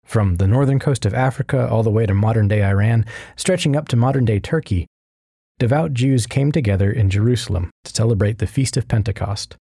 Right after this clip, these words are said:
just as God had commanded them to do in the pages of the Old Testament.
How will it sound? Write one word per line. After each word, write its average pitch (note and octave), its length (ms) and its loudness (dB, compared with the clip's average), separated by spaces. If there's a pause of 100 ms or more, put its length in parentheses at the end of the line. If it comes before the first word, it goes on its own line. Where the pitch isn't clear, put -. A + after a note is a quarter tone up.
(140)
just F3 300 -2
as D3 100 0
God C3+ 220 0
had B2 140 0
commanded A#2+ 400 0
them B2+ 140 2
to B2 100 -2
do F#2+ 260 0
in F#2+ 160 0
the F2+ 80 0
pages G2 380 -2
of G#2 100 -4
the F#2 140 -2
Old F#2 160 -2
Testament. G2 480 -6